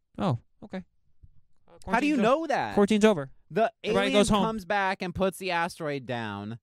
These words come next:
Speaker 2: and goes, and they go, "He must have inventoried
Speaker 1: They
Speaker 2: it."
Speaker 1: flip, they flip it over and look at it. It's
Speaker 2: And
Speaker 1: got
Speaker 2: there's
Speaker 1: some
Speaker 2: weird
Speaker 1: signs.
Speaker 2: symbols, and
Speaker 1: Well,
Speaker 2: they just
Speaker 1: cemetery.
Speaker 2: don't think twice about it and go, "Well." <laughs>
Speaker 1: And then they do an epilogue after the play.
Speaker 2: <laughs> I
Speaker 1: They do this
Speaker 2: know.
Speaker 1: entire play thing
Speaker 2: I
Speaker 1: where they're
Speaker 2: know.
Speaker 1: like,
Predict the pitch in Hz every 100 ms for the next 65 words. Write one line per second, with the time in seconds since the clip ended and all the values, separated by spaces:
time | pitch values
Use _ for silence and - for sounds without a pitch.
0 | _ _ _ - 147 139 143 135 127 123
1 | - _ _ _ - 156 147 147 139 160
2 | 247 277 - 240 262 254 170 180 131 117
3 | 165 180 180 - 170 - 185 185 175 151
4 | 156 139 117 117 - 131 139 170 170 107
5 | 127 147 127 101 131 127 131 123 160 135
6 | 135 127 151 139 131 120 - 101 85 78
7 | 78 - _ - 110 101 95 104 156 190
8 | 190 - _ _ _ _ _ _ _ _
9 | _ _ _ _ _ _ _ _ - -
10 | 131 - _ - 165 208 208 175 - 120
11 | 127 95 90 - - 123 127 147 - -
12 | 117 90 - - 143 147 160 156 139 120
13 | 143 175 - 175 160 156 147 135 127 117
14 | 104